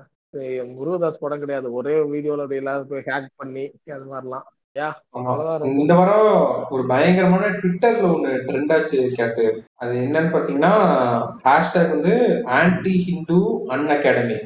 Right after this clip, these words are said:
Speaker 2: என்னடா திடீர்னு இது மாதிரி நிறைய வந்திருக்கு, கண்டிப்பா இதுதான் அஃபெக்ட் பண்ணாது அப்படின்னு இருந்துச்சு. சரி, என்ன பிரச்சனை அப்படின்னு போய் பார்த்தேன். என்னன்னா, ரெண்டு விஷயம் சொல்லியிருக்காங்க. ஃபர்ஸ்ட் வந்து என்ன கேட்டு, ஒரு கொஸ்டின் கொடுத்திருக்காங்க கேட்டு, அந்த மார்க் எக்ஸாம் மாதிரி நடத்துவாங்கல்ல,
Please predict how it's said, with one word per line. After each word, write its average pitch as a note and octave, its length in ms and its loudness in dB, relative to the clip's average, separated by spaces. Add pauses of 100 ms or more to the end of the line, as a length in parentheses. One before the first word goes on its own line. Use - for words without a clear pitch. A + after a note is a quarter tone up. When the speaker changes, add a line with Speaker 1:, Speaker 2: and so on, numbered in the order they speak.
(180)
Speaker 2:
என்னடா G#3+ 580 2
திடீர்னு F#3 840 2 (380)
இது B2+ 200 -4
மாதிரி D#3+ 260 2
நிறைய F3 360 2
வந்திருக்கு, F3+ 760 2
கண்டிப்பா C3 340 -2
இதுதான் D#3 360 2
அஃபெக்ட் E3+ 200 -2
பண்ணாது D3+ 240 0
அப்படின்னு D3 320 0
இருந்துச்சு. F#3 340 0
சரி, G3+ 200 2
என்ன G#3+ 200 4
பிரச்சனை E3+ 400 -2
அப்படின்னு D3 300 -4
போய் C#3 200 0
பார்த்தேன். B2 440 0 (680)
என்னன்னா, D3 300 0
ரெண்டு F3 280 4
விஷயம் F#3 300 -2
சொல்லியிருக்காங்க. C3 520 -4
ஃபர்ஸ்ட் B2+ 220 -4
வந்து F3 140 4
என்ன D3+ 160 -2
கேட்டு, D3+ 300 0
ஒரு F3 120 4
கொஸ்டின் D3 380 2
கொடுத்திருக்காங்க C3+ 580 0
கேட்டு, A2+ 240 -2
அந்த A#2 520 0 (140)
மார்க் E3 340 2
எக்ஸாம் D#3+ 320 -2
மாதிரி C#3+ 200 0
நடத்துவாங்கல்ல, A#2 680 -2